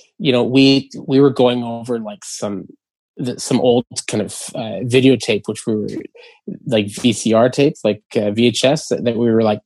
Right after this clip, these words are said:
putting into digital. And we found this little clip of, uh, our friend Suzanne, who's dead. She died of an overdose, like, a number of years ago in B C.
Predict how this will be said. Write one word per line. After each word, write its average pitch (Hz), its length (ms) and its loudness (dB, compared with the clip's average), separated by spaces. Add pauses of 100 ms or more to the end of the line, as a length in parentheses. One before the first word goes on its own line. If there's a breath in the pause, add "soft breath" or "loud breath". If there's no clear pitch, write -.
putting 117 260 2
into 110 320 -4
digital. 117 420 -4 (600 soft breath)
And 139 160 4
we 139 100 6
found 143 460 0
this 131 260 -4
little 139 300 -4
clip - 400 -8 (580)
of, 131 460 -8
uh, 123 240 -6
our 131 100 -4
friend - 280 -2
Suzanne, 120 640 -2
who's 113 460 -6
dead. 107 440 0
She - 160 -6
died 120 280 -2
of 110 80 -2
an 107 160 -2
overdose, 117 720 -2
like, - 300 -8
a 104 260 -10 (200 soft breath)
number 117 180 4
of 101 120 -2
years 107 240 0
ago 104 260 -4 (220 soft breath)
in 113 260 -4
B 113 140 2
C. 135 420 2